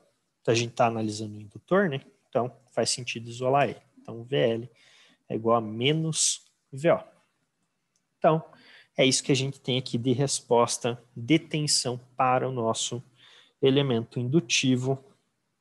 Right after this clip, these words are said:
para essa segunda etapa. Então, olhando aqui para o nosso gráfico, a gente vai chegar, então, que essa tensão, que era uma tensão positiva constante,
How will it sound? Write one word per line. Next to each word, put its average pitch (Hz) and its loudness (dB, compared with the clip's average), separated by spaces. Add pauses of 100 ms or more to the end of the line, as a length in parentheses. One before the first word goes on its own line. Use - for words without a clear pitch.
(460)
para 139 6
essa 117 2
segunda 135 0
etapa. - -2 (280)
Então, 202 2
olhando 143 6
aqui 131 2
para 127 -4
o - -6
nosso 113 -2
gráfico, 156 0 (1200)
a 156 4
gente 139 0
vai 139 4
chegar, 120 2 (920)
então, 143 2 (280)
que - 0 (580)
essa 139 4
tensão, 123 -2
que 131 0
era 160 8
uma 143 0
tensão 127 -4
positiva 120 -2
constante, 196 0